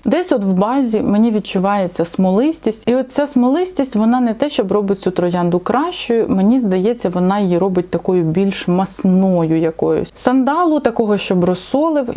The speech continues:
я тут не відчуваю. Я тут, в принципі, не вловлюю сандал. От для мене цей аромат, він про троянду,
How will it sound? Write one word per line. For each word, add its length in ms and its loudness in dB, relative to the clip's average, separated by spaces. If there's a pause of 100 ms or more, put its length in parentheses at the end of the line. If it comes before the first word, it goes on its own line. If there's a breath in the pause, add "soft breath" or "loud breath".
я 200 0
тут 300 -2
не 160 0
відчуваю. 600 -2
Я 80 0
тут, 180 -4
в 60 -14
принципі, 480 -2
не 120 2
вловлюю 480 2
сандал. 600 -2
От 160 0
для 120 2
мене 320 2
цей 240 -2
аромат, 460 0
він 180 2
про 200 -2
троянду, 800 0